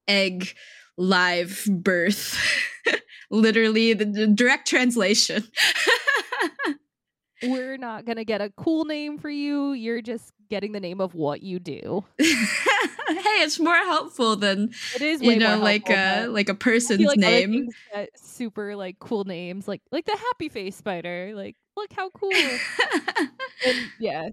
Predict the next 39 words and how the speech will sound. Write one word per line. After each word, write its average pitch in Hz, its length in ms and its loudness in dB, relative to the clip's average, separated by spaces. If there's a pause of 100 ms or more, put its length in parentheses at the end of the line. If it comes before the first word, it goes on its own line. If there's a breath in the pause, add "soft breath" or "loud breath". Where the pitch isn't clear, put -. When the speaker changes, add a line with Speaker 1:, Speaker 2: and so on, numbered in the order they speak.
Speaker 2:
then 226 100 -4
we're 220 120 0
just 208 200 -8
gonna 196 140 -8
give 190 120 -10
you 175 100 -4
the 175 100 -6
direct 170 680 -6 (260)
translation, 165 1080 -10 (100)
but 180 140 -4
in 170 120 -8
a 165 140 -6 (800)
difficult 170 460 -6
way 151 160 -6
for - 140 -10
the 160 120 -8
layperson 156 580 -10
to 147 60 -6
understand. 143 680 -12
<laughs> - 460 -16
Speaker 1:
A 233 80 4
lot 285 260 2
of 359 280 -4
the 254 580 2
scorpion 220 920 4
juveniles, 220 680 2
too, 240 220 6
when 208 100 6
they're 196 140 4
born, 196 480 2
will 175 160 0
sit - 360 0
on 196 160 2
their 190 140 2
mother's 180 440 2
backs - 800 -2
once 180 320 -2
they're 165 160 0
born. 170 540 -2